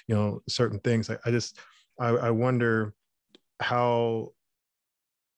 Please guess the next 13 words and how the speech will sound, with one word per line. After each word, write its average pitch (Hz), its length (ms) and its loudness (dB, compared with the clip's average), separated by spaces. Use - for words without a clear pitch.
how 139 180 2
much 135 300 0
the 117 100 -6
coaches 117 480 -4
can 117 600 0
adjust 107 720 -4
and 113 140 0
how 120 140 2
much 117 340 0
the, 107 260 2
the 98 100 -6
players 113 420 0
can, 104 320 -4